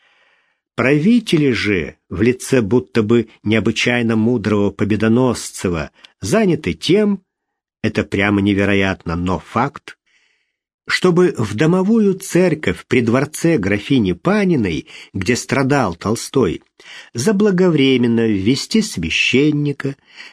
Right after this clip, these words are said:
который в момент смерти Толстого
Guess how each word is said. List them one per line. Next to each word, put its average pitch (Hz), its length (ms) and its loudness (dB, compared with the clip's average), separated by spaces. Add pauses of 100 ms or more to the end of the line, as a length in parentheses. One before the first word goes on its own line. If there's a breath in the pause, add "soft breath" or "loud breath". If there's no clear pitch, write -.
который 127 380 2
в 104 60 0
момент 131 380 0
смерти 135 500 0
Толстого 202 840 0